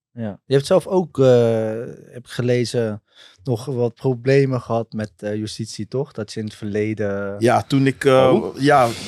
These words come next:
Speaker 2: weet je, als je dan wat, wat
Speaker 1: <laughs>
Speaker 2: jonger bent, dan raak je gewoon verzeild in, in bepaalde dingen en keuzes en leer je de mensen ook echt kennen.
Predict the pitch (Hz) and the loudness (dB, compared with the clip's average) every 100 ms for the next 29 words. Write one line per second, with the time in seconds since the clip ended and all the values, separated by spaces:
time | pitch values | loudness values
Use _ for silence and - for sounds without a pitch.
0 | 131 151 214 156 135 - 147 143 147 160 | 0 4 6 6 4 4 4 4 4 2
1 | 139 156 143 160 151 156 135 117 123 120 | 2 2 4 4 4 4 2 4 2 4
2 | 127 123 123 123 123 - 131 - 127 123 | 2 4 4 2 0 0 -2 4 4 4
3 | 113 - _ - 170 135 - 135 135 127 | -2 -8 _ 2 4 4 4 4 4 2
4 | 127 117 - 113 117 107 104 113 110 104 | 0 0 -2 -2 -2 -2 -4 -2 -2 -4
5 | 98 104 110 107 123 117 - 113 117 107 | -6 -4 -2 -2 -2 -2 2 2 2 -2
6 | 107 107 - 104 104 98 - 107 113 117 | -6 -6 -6 -6 -6 -8 -10 -2 2 2
7 | 117 117 123 127 127 - 113 - 107 - | 2 2 2 2 0 -2 -2 -4 -8 -8
8 | - 107 104 113 | -6 -6 -6 -12